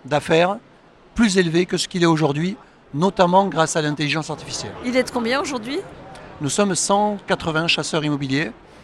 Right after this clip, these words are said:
Speaker 1: et une équipe d'une trentaine de salariés,
Speaker 2: Et à-
Speaker 1: collaborateurs.
Speaker 2: Et, et en résultat par, euh, chasseur ?
Speaker 1: Alors aujourd'hui, le résultat moyen par chasseur, euh, pour la part qui lui revient de chiffre d'affaires facturé,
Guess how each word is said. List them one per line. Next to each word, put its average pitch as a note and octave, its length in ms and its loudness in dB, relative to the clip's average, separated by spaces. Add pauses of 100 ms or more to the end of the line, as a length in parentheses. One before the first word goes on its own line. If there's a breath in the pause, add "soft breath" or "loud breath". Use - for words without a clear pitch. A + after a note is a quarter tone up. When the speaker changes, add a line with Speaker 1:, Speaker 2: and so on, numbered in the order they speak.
(500 loud breath)
Speaker 1:
et D#3 80 2
une D3+ 100 4
équipe F3+ 380 0
d'une D3 260 -2
trentaine D#3 360 -2
de D#3+ 80 -2
salariés, B2+ 440 0
Speaker 2:
Et - 340 -18
à- - 40 -12
Speaker 1:
collaborateurs. C3 520 2 (840)
Speaker 2:
Et, C4 120 2
et C4 60 6
en C4 120 4
résultat B3+ 560 2
par, C4 380 4
euh, B3+ 180 0
chasseur ? C4+ 540 -2 (800 loud breath)
Speaker 1:
Alors C3 240 0
aujourd'hui, G3+ 340 4
le G3+ 80 4
résultat E3 380 2
moyen E3+ 380 0
par D3 180 -2
chasseur, G#3+ 580 -2 (140)
euh, C3+ 420 0 (540 loud breath)
pour D3 160 0
la C#3+ 100 4
part - 380 2
qui - 100 -12
lui C#3 140 0
revient C#3+ 360 0
de D3+ 80 -2
chiffre D3 240 -2
d'affaires D#3 280 -2
facturé, D#3 580 0